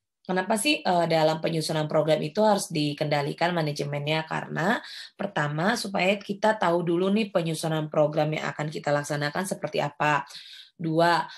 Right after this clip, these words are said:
penyusunan anggaran seperti apa. Penyusunan anggaran kan kita sudah bahas di materi keenam ya. Ketiga, ada pelaksanaan dan pengukuran. Pelaksanaan dan ke-, pengukuran ini lebih kepada kira-kira apa yang dilakukan oleh humasnya ini sudah berhasil belum ya?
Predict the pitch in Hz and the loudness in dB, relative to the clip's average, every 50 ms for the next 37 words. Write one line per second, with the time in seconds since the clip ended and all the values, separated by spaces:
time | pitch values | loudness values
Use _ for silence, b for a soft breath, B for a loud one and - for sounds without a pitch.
0 | B B - 185 170 175 170 165 - 170 160 160 - - 165 151 147 151 151 170 | B B -4 -2 -2 0 0 0 0 2 0 0 0 -2 -2 0 0 2 2 4
1 | 175 190 196 196 165 - - 156 - - 151 143 - - 151 147 147 - 160 151 | 2 2 0 -2 -2 -4 -4 -2 0 0 0 0 0 -2 -2 -2 -2 -2 -4 -4
2 | 147 156 156 151 160 156 147 151 160 165 175 190 202 190 196 190 202 196 185 175 | -4 -4 -4 -2 -4 -2 0 0 0 0 0 -2 -2 -2 -4 -4 -2 -2 -2 -2
3 | 170 - - 185 165 160 - 151 156 156 180 196 - - 165 156 151 151 - 160 | -4 -6 -6 -2 0 0 2 2 2 2 2 0 -2 -2 -2 -2 -2 -2 -4 -6
4 | 160 160 - 160 151 151 151 156 151 147 147 160 185 - B B B B B B | -6 -6 -6 -6 -4 -2 0 0 0 0 0 0 0 0 B B B B B B
5 | B B B _ - 160 160 - 170 156 165 170 180 220 269 262 - - 170 156 | B B B _ -12 -8 -6 -6 -6 -2 2 4 4 4 2 0 -2 -4 -4 -2
6 | 160 180 185 180 - - 180 175 175 - - 170 160 165 160 - - 196 196 190 | -2 -2 -4 -2 -2 -2 -2 -2 -2 -4 -4 -4 -2 -2 -2 -2 0 0 2 2
7 | 190 185 180 180 185 180 180 180 180 - 196 202 202 208 208 196 170 160 B B | 2 0 0 -2 -4 -2 -2 -4 -4 -2 0 2 4 6 4 4 2 0 B B
8 | B B B B _ - 175 180 180 180 180 175 170 170 170 170 170 170 175 175 | B B B B _ -2 0 0 0 0 -2 -2 -2 -2 -2 -2 -2 -2 -4 -6
9 | 180 175 180 - - 170 165 165 165 175 175 175 175 185 220 247 240 208 220 233 | -6 -8 -8 -6 -6 -4 -4 -2 -2 -2 -2 -2 -2 0 0 0 2 0 0 -2
10 | - 208 - - 156 151 165 214 214 208 202 180 165 165 165 - 165 151 147 151 | -4 -4 -2 0 0 2 2 2 2 2 0 0 0 0 -2 -4 -4 -4 -2 0
11 | 185 226 - 190 175 - - 175 175 170 170 170 165 156 160 165 165 165 156 180 | 0 0 -2 -2 -4 -4 -2 -2 -2 0 0 0 0 0 -2 -4 -4 -4 -2 -2
12 | 175 156 156 156 160 165 160 156 156 - 180 175 190 254 247 - 196 180 165 180 | 0 0 0 0 0 -2 -2 -2 -4 -4 -4 -4 -2 -2 -2 0 0 0 0 0
13 | 165 151 156 - 240 247 202 208 190 165 156 151 151 160 185 202 | -2 -2 -2 -2 -2 -2 0 0 0 0 0 0 0 0 0 -2